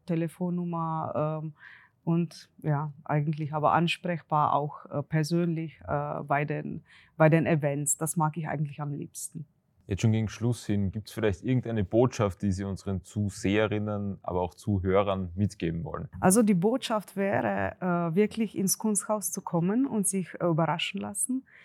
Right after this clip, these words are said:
Speaker 1: Ich würde Sie gerne zu den Ausstellungen einladen, weil natürlich, das ist wa-, das, was wir machen, womit wir uns hier im Kunsthaus identifizieren.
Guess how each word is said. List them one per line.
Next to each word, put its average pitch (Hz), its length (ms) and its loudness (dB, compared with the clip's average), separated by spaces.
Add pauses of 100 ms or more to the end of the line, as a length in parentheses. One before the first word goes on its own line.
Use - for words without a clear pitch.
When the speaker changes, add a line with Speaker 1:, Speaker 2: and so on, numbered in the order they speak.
(200)
Speaker 1:
Ich - 160 -2
würde 214 140 6
Sie 185 100 -4
gerne 190 600 2
zu - 160 -4
den 170 320 0
Ausstellungen 214 600 -4
einladen, 220 680 -2
weil 202 180 -6
natürlich, 214 800 -4 (380)
das 185 240 6
ist - 180 -2
wa-, 185 160 4
das, 202 380 4
was 196 240 -2
wir 190 160 2
machen, 202 500 0
womit 196 400 -2
wir 190 340 2
uns 202 220 0
hier 196 220 -4
im 185 160 0
Kunsthaus - 720 -2
identifizieren. 185 920 -2